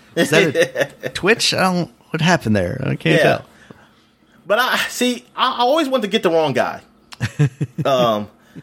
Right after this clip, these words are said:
Speaker 2: like, I never did, but I want to try to see what happens.
Speaker 1: Mm-hmm.
Speaker 2: What happens when you get the wrong guy? They put the wrong guy in prison. I always want to know what happens. I never,
Speaker 1: Fire
Speaker 2: I,
Speaker 1: you
Speaker 2: I
Speaker 1: and the
Speaker 2: don't
Speaker 1: game's over.
Speaker 2: to this day.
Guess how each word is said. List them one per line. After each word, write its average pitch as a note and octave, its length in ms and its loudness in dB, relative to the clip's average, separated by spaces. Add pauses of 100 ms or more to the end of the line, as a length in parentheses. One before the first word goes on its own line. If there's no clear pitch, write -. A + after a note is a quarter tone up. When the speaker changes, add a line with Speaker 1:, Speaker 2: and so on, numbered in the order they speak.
(280)
Speaker 2:
like, D#3 380 -2 (200)
I G3 100 -2
never G#3+ 260 0
did, E3+ 400 0 (280)
but D3+ 460 -2 (840)
I E3+ 140 0
want G#3+ 300 -2
to F#3+ 140 -4
try F3+ 340 0
to C#3 80 -6
see E3 180 -6
what D#3 160 0
happens. F#3+ 420 -4
Speaker 1:
Mm-hmm. A2+ 140 -4
Speaker 2:
What D3 80 0
happens F3+ 240 0
when D3+ 120 -4
you C#3+ 60 -12
get C#3+ 120 -6
the C3+ 80 -4
wrong C#3 220 -2
guy? A2 320 0 (100)
They A#2 80 -10
put C#3+ 100 -2
the B2+ 80 -4
wrong B2 220 0
guy A2+ 180 2
in G2+ 100 -4
prison. E2+ 480 -6
I G#2 100 2
always A#2 180 2
want A2+ 140 -4
to G#2 40 -6
know G#2+ 100 -2
what G2 160 0
happens. F2+ 460 -2
I G#2+ 80 2
never, A2+ 240 2
Speaker 1:
Fire G2 260 0
Speaker 2:
I, G2 60 2
Speaker 1:
you F2+ 220 -4
Speaker 2:
I G2 80 0
Speaker 1:
and F2+ 80 -4
the - 20 -8
Speaker 2:
don't A#2+ 160 2
Speaker 1:
game's F#2 240 -10
over. G#2 140 -14
Speaker 2:
to A#2+ 100 -6
this G#2 140 -8
day. B2+ 240 -4